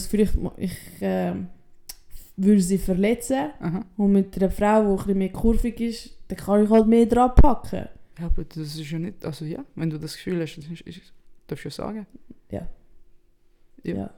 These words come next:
Speaker 2: Das heisst, du, das ist deine Präferenz. Jemand, der auch
Speaker 1: Ja.
Speaker 2: ein bisschen mehr, das ist eben, schlussendlich ist es, ist es Geschmackssache.
Speaker 1: Ja, voll. Und, ähm,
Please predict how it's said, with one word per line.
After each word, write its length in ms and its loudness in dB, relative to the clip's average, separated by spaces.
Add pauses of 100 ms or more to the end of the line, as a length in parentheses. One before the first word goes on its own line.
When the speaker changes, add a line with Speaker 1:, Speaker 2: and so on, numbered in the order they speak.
(160)
Speaker 2:
Das 160 -10
heisst, 260 -6
du, 160 -2
das 160 -4
ist 140 -8
deine 140 -2
Präferenz. 640 -4 (160)
Jemand, 200 -4
der 60 -6 (200)
auch 40 2
Speaker 1:
Ja. 160 6
Speaker 2:
ein 0 -
bisschen 160 -2
mehr, 180 -10
das 200 -6
ist 100 0
eben, 260 2
schlussendlich 360 -4
ist 180 -12
es, 80 -14
ist 160 -10
es 60 -14
Geschmackssache. 500 -12 (580)
Speaker 1:
Ja, 180 -4
voll. 280 -6 (580)
Und, 480 0
ähm, 920 -2